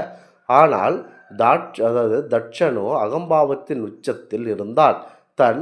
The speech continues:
மருமகனை அவமானப்படுத்தியது போதாதென்று மகளையும் கேலி பேசினான். இந்த அவமானத்தை பொறுத்து கொள்ள முடியாமல் தாட்சாயினியாள் உடனே தந்தையார் வளர்த்த வைகுண்டத்தில்,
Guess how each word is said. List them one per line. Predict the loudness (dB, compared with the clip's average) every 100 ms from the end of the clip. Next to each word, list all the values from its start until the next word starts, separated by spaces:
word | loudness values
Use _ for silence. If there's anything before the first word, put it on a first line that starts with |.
| -4
மருமகனை | 0 0 0 -2 0 -2 0 0
அவமானப்படுத்தியது | 0 2 0 0 -2 -6 -6 -6 -4 -4
போதாதென்று | -4 -2 0 0 -2 -8 0 2 2 0 -18 _
மகளையும் | -4 0 2 0 -4 -6 -8 -4
கேலி | -2 -2 -4
பேசினான். | -6 -8 -8 -2 2 2 2 -8 _ _
இந்த | -6 -2 2
அவமானத்தை | 2 2 0 0 -2 -6
பொறுத்து | -2 -2 -2 -6 -8
கொள்ள | -4 -4
முடியாமல் | -4 -6 -4 -2 -2 0 4 4 2 -6 -20 _ 0
தாட்சாயினியாள் | 4 6 4 0 2 2 0 -2 -2 2 2 2 -6 _ -12
உடனே | -2 0 2 2 2 -2 -8 _ -4
தந்தையார் | -2 2 4 6 6
வளர்த்த | 4 2 2 0
வைகுண்டத்தில், | 0 0 -2 -4 -4 -6 -4 -4